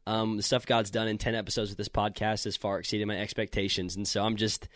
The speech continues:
yeah, just praise him, thank him. I'm just excited, um,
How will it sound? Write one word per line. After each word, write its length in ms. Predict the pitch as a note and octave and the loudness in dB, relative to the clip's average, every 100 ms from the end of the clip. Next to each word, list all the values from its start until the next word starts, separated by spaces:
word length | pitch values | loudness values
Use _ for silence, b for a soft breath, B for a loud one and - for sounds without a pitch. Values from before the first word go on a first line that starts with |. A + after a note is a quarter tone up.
| B B B B B B | B B B B B B
yeah, 220 | C3 C3 | 6 6
just 160 | G#2 - | 4 2
praise 320 | C3+ C3 C3+ | 4 4 4
him, 260 | C3+ C#3 D3 | 4 4 4
thank 300 | A#2+ C3+ C#3+ | 2 2 2
him. 140 | C3+ | 2
I'm 60 | C3 | 2
just 120 | B2+ | 0
excited, 720 | A#2 - A#2 B2+ C3 B2+ B2 | 0 2 8 10 10 8 4
um, 640 | A#2 A#2 A2+ A2+ A2+ G#2+ | 2 4 6 4 2 0